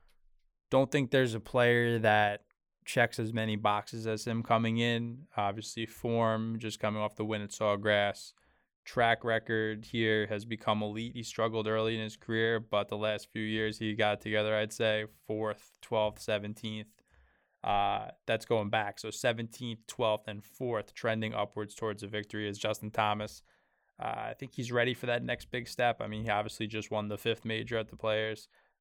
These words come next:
Approach numbers off the charts, best iron player in the game. Uh,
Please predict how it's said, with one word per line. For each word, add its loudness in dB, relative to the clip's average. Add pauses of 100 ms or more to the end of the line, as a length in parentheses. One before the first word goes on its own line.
(180)
Approach 0
numbers 0
off 0
the -10
charts, 2 (140)
best -2
iron 0
player 2
in -2
the -4
game. -2 (600)
Uh, 4